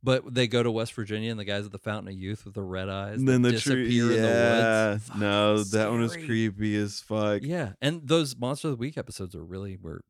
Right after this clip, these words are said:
Speaker 1: X-Files excelled.
Speaker 2: Yeah, some of those were, th-, they were creepy.
Speaker 1: Yeah, even with the new X-Files episodes that they made, the Monster of the Week ones were the good ones.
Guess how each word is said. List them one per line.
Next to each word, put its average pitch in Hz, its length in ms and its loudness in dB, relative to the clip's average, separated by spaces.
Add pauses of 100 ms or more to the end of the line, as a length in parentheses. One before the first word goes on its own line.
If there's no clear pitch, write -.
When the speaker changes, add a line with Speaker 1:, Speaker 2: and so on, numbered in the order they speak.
Speaker 1:
X-Files - 480 -12
excelled. 92 640 -12
Speaker 2:
Yeah, 202 340 2
some 233 340 0
of 359 80 -8
those 254 260 0
were, 156 220 2 (540)
th-, 131 200 0
they 127 160 2
were 147 140 2
creepy. 147 580 0
Speaker 1:
Yeah, 143 140 0
even 214 240 -2
with - 160 -2
the 127 100 -2
new 117 420 -2
X-Files 92 520 -8
episodes 85 420 -12
that 92 140 -12
they 85 120 -12
made, 85 380 -12 (500)
the 120 120 0
Monster 143 300 -2
of 120 60 0
the 98 60 -4
Week 117 200 -6
ones 92 180 -10
were 92 80 -12
the 85 80 -14
good 92 160 -10
ones. 85 240 -14